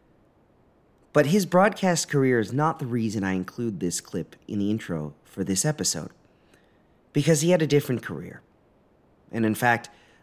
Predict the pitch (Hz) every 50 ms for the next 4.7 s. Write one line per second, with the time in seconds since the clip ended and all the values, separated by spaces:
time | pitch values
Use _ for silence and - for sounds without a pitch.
0 | _ - 110 113 135 139 131 - - 135 147 143 139 - - 143 135 131 123 -
1 | - - 107 95 90 98 95 - 110 98 95 - - - 110 110 98 90 - -
2 | - - _ _ _ _ _ _ _ _ _ _ _ _ _ _ _ _ _ _
3 | _ _ _ - 175 208 240 214 190 185 170 156 151 156 147 127 147 139 127 139
4 | 139 139 139 143 151 151 143 - - - 107 82 78 71